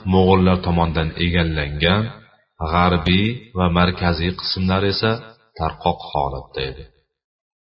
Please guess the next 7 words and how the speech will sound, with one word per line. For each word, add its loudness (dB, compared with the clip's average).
Beshinchi, 0
Yevropa 4
nasroniylari 2
mo'g'ullar 2
bilan 0
hamkorlik 0
evaziga 2